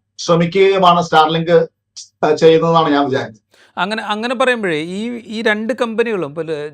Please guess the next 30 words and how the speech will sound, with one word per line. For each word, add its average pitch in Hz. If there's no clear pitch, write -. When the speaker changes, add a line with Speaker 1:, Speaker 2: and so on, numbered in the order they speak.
Speaker 2:
ജിയോ 147
ആണെങ്കിലും, 190
ആ, 147
ഭാരതി 151
എയർടെൽ 170
ആണ്, 147
ഇവരാ, 208
ഇവർ 208
രണ്ടുപേരും 220
സ്വന്തം 214
നിലനിൽപ്പ് 240
തന്നെ 233
അപകടത്തിലാക്കുന്ന 220
ഒരു 196
സിറ്റുവേഷൻ 190
ഉണ്ടോ 160
സത്യം 151
പറഞ്ഞു 151
കഴിഞ്ഞാൽ? 151
കാരണം 165
വെച്ചാ 220
ഈ, 170
ഇത് 214
വൈകാതെ 226
നേരിട്ട് 226
Starlink-ന്റെ 208
കയ്യിലേക്ക് 214
പോകാനുള്ള 208
ഒരു 208
സാധ്യതയുണ്ടോ? 175